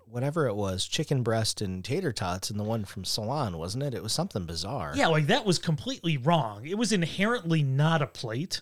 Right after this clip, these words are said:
Speaker 1: Right.
Speaker 2: Like, what he made was a different version of it. It had some elevation. The one on Salon was just, I, I'm not a plate defender because it's not a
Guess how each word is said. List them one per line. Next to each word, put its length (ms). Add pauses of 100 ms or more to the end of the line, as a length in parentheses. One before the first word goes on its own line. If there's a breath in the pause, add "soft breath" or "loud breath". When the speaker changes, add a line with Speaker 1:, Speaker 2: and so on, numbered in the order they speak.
(160)
Speaker 1:
Right. 160
Speaker 2:
Like, 140
what 160
he 180
made 260
was 280
a 140
different 520
version 400
of 160
it. 80
It 80
had 160
some 140
elevation. 640 (240 loud breath)
The 80
one 100
on 80
Salon 480
was 240
just, 280 (1400)
I, 180
I'm 160
not 180
a 40
plate 340
defender 460
because 420
it's 260
not 200
a 80